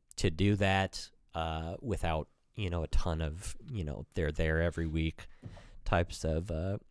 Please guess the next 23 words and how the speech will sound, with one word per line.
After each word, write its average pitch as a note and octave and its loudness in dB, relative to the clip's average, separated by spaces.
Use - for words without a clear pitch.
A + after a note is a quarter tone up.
you F#2+ -2
know, D2+ -4
things. E2+ 2
I, B2 4
<sighs> - -4
I A#2 2
mean, C3 4
like, B2+ 6
the - -6
Kansas B2+ 0
City A#2+ 4
Comedians, G2+ 0
like, E2 0
Facebook F2 0
group, C2+ -6
um, E2 -2
is, - -4
I - -10
think, F2 -6
like, C2 -6
six - -4
hundred D2+ -2
members - -12